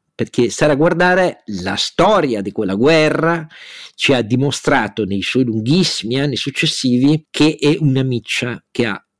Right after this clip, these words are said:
enorme carburante a disposizione per diventare esplosiva, e la volontà di riportare all'interno dei confini europei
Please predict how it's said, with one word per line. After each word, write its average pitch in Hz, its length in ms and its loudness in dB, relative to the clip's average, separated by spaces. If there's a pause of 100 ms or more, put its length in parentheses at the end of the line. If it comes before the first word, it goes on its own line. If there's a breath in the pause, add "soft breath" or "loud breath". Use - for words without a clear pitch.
enorme 143 540 2
carburante 113 540 -2
a - 20 -8
disposizione 101 720 -6
per 95 220 -4
diventare 98 680 -6 (120)
esplosiva, - 960 -6
e 104 140 -2
la 101 100 2
volontà 113 760 0
di 110 100 -6
riportare - 680 -2
all'interno 101 880 0
dei 95 160 -10
confini 92 420 -10
europei 87 800 -8